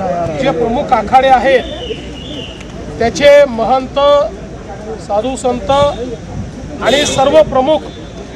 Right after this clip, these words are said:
पुरोहित संघाचे मंडळी अशा सगळ्यांसोबत आज एक बैठक झाली.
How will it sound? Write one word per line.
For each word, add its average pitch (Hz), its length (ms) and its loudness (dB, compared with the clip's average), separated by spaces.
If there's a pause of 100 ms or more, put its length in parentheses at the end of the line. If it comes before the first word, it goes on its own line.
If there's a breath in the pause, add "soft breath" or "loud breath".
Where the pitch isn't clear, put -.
(600)
पुरोहित 269 320 4
संघाचे 269 580 2 (400)
मंडळी 269 420 4 (800)
अशा 285 320 2
सगळ्यांसोबत 226 1800 0
आज 233 240 2
एक 277 240 4 (480)
बैठक 226 320 0
झाली. 254 340 2